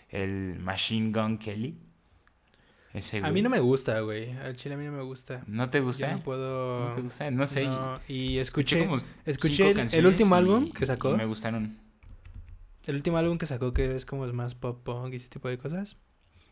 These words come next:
Speaker 2: Ese a mí no me gustó. <laughs>
Speaker 1: Ajá,
Speaker 2: A mí no me
Speaker 1: el, el
Speaker 2: gustó
Speaker 1: que es
Speaker 2: para
Speaker 1: un video,
Speaker 2: nada.
Speaker 1: en el que hay un video con, que creo que es su esposa, creo, con Megan Fox.
Speaker 2: Sí, creo que sí. Pero sí, a mí no, a mí no me gusta Machine Gun Kelly.
Speaker 1: No
Speaker 2: Lo
Speaker 1: sé, yo
Speaker 2: siento.
Speaker 1: solo vi, sé que hay un video con Megan Fox, me lo mostraron.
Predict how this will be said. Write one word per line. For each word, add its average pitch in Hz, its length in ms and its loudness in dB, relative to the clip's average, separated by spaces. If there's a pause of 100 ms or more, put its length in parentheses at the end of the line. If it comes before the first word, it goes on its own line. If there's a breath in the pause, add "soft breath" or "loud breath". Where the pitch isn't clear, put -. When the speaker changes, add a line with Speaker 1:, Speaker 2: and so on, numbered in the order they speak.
(160)
Speaker 2:
Ese 135 200 -8
a 135 40 -4
mí 135 120 -4
no 139 80 -4
me 127 80 -4
gustó. 123 260 -6
<laughs> 117 40 -4
Speaker 1:
Ajá, 110 380 8
Speaker 2:
A - 20 4
mí - 80 0
no 110 80 4
me 104 60 4
Speaker 1:
el, 110 100 2
el 113 80 6
Speaker 2:
gustó 113 140 2
Speaker 1:
que 117 40 6
es 113 80 4
Speaker 2:
para 135 120 2
Speaker 1:
un 131 60 0
video, 123 240 4
Speaker 2:
nada. 113 120 2
Speaker 1:
en 113 120 2
el 110 140 0
que 120 80 2
hay 123 100 2
un 131 80 -2
video 123 380 -2
con, 90 720 -8 (880 soft breath)
que 85 140 -12
creo 113 220 -4
que - 100 -10
es - 40 -12
su - 140 -8
esposa, - 500 -10
creo, 87 260 -6 (640 soft breath)
con 92 200 -4
Megan 98 260 -2
Fox. - 480 -8 (400)
Speaker 2:
Sí, - 240 -12
creo 160 160 -8
que 180 80 -8
sí. 135 240 -10 (200)
Pero 147 200 0
sí, 170 120 -4
a 170 60 -2
mí 180 100 -2
no, 180 120 -2
a 151 80 -4
mí 151 100 -2
no 160 60 0
me 165 120 -2
gusta 131 340 -8
Machine 143 340 -12
Gun 143 120 -10
Kelly. 135 340 -10
Speaker 1:
No 98 80 0
Speaker 2:
Lo 98 40 -2
Speaker 1:
sé, 143 80 4
yo 110 60 4
Speaker 2:
siento. - 180 6
Speaker 1:
solo 135 160 6
vi, 117 100 2
sé 113 200 0
que 117 80 2
hay 113 120 4
un 110 80 2
video 101 260 2
con 90 160 -2
Megan 90 240 -2
Fox, 87 280 -6
me 87 120 -4
lo 87 80 -4
mostraron. 85 500 -6